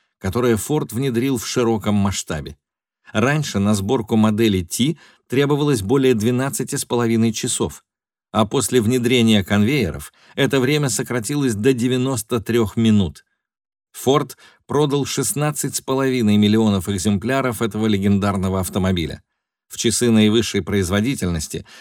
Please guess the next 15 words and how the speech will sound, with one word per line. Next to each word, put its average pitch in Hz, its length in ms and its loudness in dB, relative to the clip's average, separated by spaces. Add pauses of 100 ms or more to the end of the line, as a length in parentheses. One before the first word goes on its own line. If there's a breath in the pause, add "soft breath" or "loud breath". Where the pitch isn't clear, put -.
с - 100 -12
конвейеров 127 640 2
его 131 240 2
гигантской 135 680 -2
фабрики 98 560 -2
в 85 80 -6
Хайленд-парке 107 1000 -2 (280 loud breath)
каждые 151 500 0
сорок 127 380 0
секунд 123 460 -2
сходил 110 460 0
новенький 120 680 2
автомобиль 98 560 0
Ford 92 380 -2 (140)
T. 90 260 -2